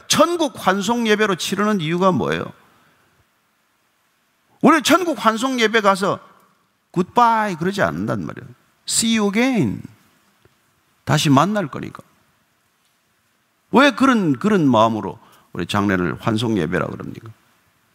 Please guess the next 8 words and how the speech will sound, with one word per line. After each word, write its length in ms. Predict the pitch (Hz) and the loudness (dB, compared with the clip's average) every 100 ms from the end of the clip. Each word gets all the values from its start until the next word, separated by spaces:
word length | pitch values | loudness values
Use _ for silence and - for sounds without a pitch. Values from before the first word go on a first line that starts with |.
| _ _ _ _ _ _ _ | _ _ _ _ _ _ _
예수님께서 500 | 202 240 392 370 240 | 2 4 4 2 0
그렇게 200 | 254 262 | 0 -2
말씀하셨고 960 | 262 220 269 247 220 254 277 - 202 - - | 0 0 -2 -4 -2 -4 -2 0 0 0 -6
우리는 240 | 208 277 240 | 2 4 4
이걸, 460 | 233 302 180 101 - | 4 2 0 -2 -2
"내가 360 | 139 190 208 | 2 4 4
이걸 240 | 190 254 262 113 | 0 -2 -4 -2
믿느냐? 680 | 123 143 156 220 277 208 | 0 4 4 4 4 2